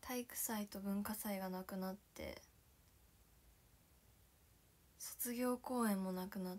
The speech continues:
て。卒業公演なくなったんが一番きつかったかも。一番大事な行事だからね、自分たちにとっ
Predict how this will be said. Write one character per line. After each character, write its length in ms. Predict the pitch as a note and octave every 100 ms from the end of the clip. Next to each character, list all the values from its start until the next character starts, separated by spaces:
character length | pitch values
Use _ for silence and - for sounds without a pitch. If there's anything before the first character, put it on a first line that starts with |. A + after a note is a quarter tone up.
| -
て。 240 | - F#3 - - - - - - -
卒 400 | - - - -
業 80 | E4+
公 200 | D#4+ E4+
演 100 | A3+
な 100 | G#3+
く 80 | G#3
な 120 | G#3
っ 20 |
た 160 | G#3 G3+
ん 40 |
が 60 | F#3+
一 240 | F#3+ -
番 160 | B3 B3+
き 100 | B3+
つ 140 | -
か 80 | -
っ 60 | -
た 120 | -
か 140 | - G#3+
も。 220 | G#3+ G#3+ - - - - - - - - - - - - - - - - - - - - - - - - - -
一 100 | - -
番 280 | A#3+ A#3+ A#3 - - -
大 240 | A3+ A3+ A3+
事 120 | A#3
な 100 | G#3
行 220 | G#3 G#3
事 140 | G#3 G#3+
だ 100 | G#3
か 160 | - -
ら 120 | -
ね、 200 | - - - - - - - - - - - - - - - - -
自 100 | -
分 160 | - A3+
た 140 | -
ち 180 | G#3 -
に 140 | G#3 G#3+
と 160 |
っ 20 | -